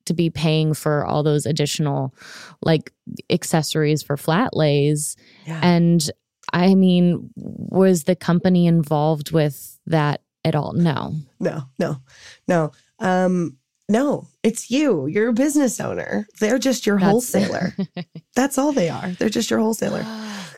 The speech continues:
Speaker 2: Um, so
Speaker 1: gosh.
Speaker 2: everything is extra on top of you. And I didn't see any of the red flags the first year because I was wearing rose-colored glasses.
Speaker 1: Well, and you were making a shit ton of money.
Speaker 2: And
Speaker 1: Like,
Speaker 2: I was
Speaker 1: you were
Speaker 2: making good
Speaker 1: making
Speaker 2: money.
Speaker 1: money because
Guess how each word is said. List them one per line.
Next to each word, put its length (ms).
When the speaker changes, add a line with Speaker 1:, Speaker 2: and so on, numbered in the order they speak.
Speaker 2:
Um, 500
so 280
Speaker 1:
gosh. 120
Speaker 2:
everything 460
is 120
extra 320
on 80
top 240
of 120
you. 280
And 100
I 60
didn't 200
see 160
any 180
of 60
the 80
red 220
flags 300
the 80
first 300
year 260
because 240
I 100
was 180
wearing 440
rose-colored 500
glasses. 720
Speaker 1:
Well, 160
and 140
you 60
were 120
making 280
a 40
shit 260
ton 180
of 80
money. 520
Speaker 2:
And 80
Speaker 1:
Like, 20
Speaker 2:
I 80
was 60
Speaker 1:
you 80
were 140
Speaker 2:
making 140
good 80
Speaker 1:
making 60
Speaker 2:
money. 160
Speaker 1:
money 380
because 460